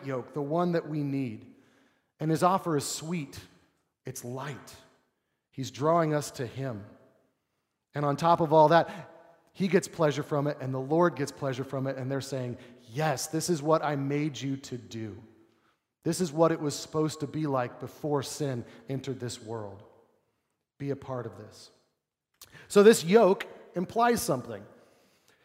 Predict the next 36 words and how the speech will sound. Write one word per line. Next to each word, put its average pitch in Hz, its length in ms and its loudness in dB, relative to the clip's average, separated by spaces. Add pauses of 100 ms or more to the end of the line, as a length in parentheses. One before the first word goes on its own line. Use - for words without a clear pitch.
(140)
You 185 80 0
don't 226 220 6
yoke 202 260 8
up 196 180 10
an 160 100 4
oxen 170 580 4 (180)
so 160 160 -4
that 151 100 -2
the 156 100 0
oxen 151 400 2
can 151 140 -4
go 139 160 -2
take 135 240 -6
a 127 40 -4
nap. 117 360 -10 (1040)
You 151 100 -4
yoke 185 280 4
up 185 140 6
the 170 120 2
oxen 156 400 0
to 135 120 -8
do 127 320 -6 (220)
work. 123 400 -6
There's 131 200 -4
movement. 131 440 -4
Jesus 180 320 2
didn't 175 240 2
say, 160 260 4 (200)
"Take 175 200 4
up 175 140 4
my 156 240 4
easy 165 260 -2
chair 135 540 -4
and 139 160 -8
follow 127 340 -4
me." 113 240 -10